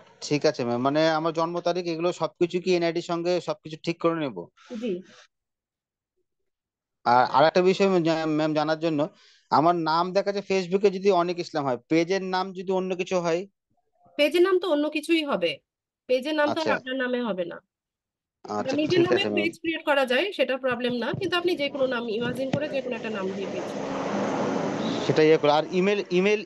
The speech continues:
Speaker 1: ইমেলটাও যদি অন্য কিছু হয়?
Speaker 2: না, ওগুলো প্রবলেম না, ওটা প্রবলেম না।
Speaker 1: ওটা
Speaker 2: ইমেল
Speaker 1: কোনো
Speaker 2: তো
Speaker 1: প্রবলেম
Speaker 2: যাচ্ছে
Speaker 1: নেই?
Speaker 2: না, ওখানে কেউ দেখছে না।
Speaker 1: মানে ওর,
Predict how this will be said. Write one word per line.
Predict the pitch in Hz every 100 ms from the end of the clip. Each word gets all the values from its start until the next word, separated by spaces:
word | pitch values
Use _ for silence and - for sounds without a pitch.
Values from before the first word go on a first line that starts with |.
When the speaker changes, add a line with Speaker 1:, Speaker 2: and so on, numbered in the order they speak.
| 180
Speaker 1:
ইমেলটাও | 180 196 208 214
যদি | 208 208
অন্য | 202 202
কিছু | 185 196
হয়? | 170 160 202 _ 262
Speaker 2:
না, | 311
ওগুলো | 285 294 311 339 349 339
প্রবলেম | 269 240
না, | 185 175 196 _ -
ওটা | 254 294
প্রবলেম | 269 190 180 180
না। | 190 208 _ _ _ - _ _ _
Speaker 1:
ওটা | 127 156
Speaker 2:
ইমেল |
Speaker 1:
কোনো | 160 160
Speaker 2:
তো |
Speaker 1:
প্রবলেম | 147 127 113
Speaker 2:
যাচ্ছে | 104
Speaker 1:
নেই? |
Speaker 2:
না, | 202
ওখানে | 190 208 196
কেউ | 220 208
দেখছে | 214 - 226
না। | 180 - _ _ _ _ _ _ _ _ _ _ _ _ 170 165 180 180 175 _ _ _ _ _ _ _ _ _ _
Speaker 1:
মানে | 131 139
ওর, | 160